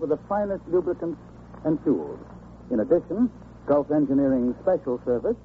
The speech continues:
is helping to speed up production in scores of plants in every defense industry, in important aircraft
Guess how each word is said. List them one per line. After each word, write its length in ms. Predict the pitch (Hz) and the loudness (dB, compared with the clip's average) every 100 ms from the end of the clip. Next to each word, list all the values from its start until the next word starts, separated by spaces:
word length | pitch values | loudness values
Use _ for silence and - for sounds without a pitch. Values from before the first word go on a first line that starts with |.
| - - - | -20 -14 -6
is 100 | 117 | 0
helping 280 | 285 - 160 | 0 2 2
to 80 | 147 - | 0 0
speed 200 | 220 208 | 0 2
up 180 | 202 - | 2 2
production 500 | 202 190 196 - 185 | 0 0 -2 -4 -4
in 140 | 165 - - | -4 -4 0
scores 320 | 214 208 170 | 4 4 2
of 100 | 175 - | -4 -4
plants 340 | 170 170 180 - | -2 -2 -4 -4
in 160 | 160 143 | -4 2
every 260 | 180 165 175 | 2 2 0
defense 380 | 151 147 165 - | -2 -2 -4 -4
industry, 520 | 143 101 78 - - - - - - - | -6 -6 -10 -12 -16 -16 -18 -20 -18 -2
in 100 | 143 | 2
important 460 | 175 - 196 220 226 | 2 2 0 0 -2
aircraft 460 | 202 139 - 101 | 0 0 -2 -10